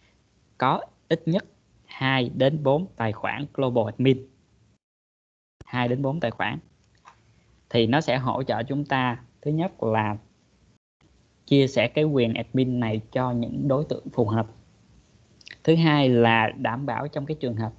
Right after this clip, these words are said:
mà giả sử xui, cái người kia nghỉ thì mình vẫn có cái quyền admin để mình,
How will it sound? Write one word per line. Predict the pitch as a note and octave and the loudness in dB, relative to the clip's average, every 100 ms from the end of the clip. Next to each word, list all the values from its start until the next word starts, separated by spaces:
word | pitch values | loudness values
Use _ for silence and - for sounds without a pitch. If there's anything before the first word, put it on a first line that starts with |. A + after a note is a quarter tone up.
| - | -4
mà | A#2 A2 - - _ _ _ _ _ | -2 -4 -8 -20 _ _ _ _ _
giả | B2 A#2+ | -2 -2
sử | - D3 C#3+ | -4 -4 -2
xui, | - D#3 C3+ - _ _ _ _ _ _ _ - | 4 4 4 0 _ _ _ _ _ _ _ -6
cái | D#3 | 0
người | C3 | 0
kia | B2 C3+ | 2 2
nghỉ | A#2+ C3 D3+ | 2 -2 0
thì | C3+ | 2
mình | A#2 A2+ A2 G#2 _ _ | 2 2 -2 -4 _ _
vẫn | G#2+ B2 - | 0 0 -4
có | C#3+ E3 - | -6 -6 -4
cái | D#3+ | -2
quyền | B2 A2+ | -2 -2
admin | G#2+ C3+ B2 - | -2 0 0 0
để | A#2+ | -4
mình, | B2+ C#3+ A2+ | -2 0 -2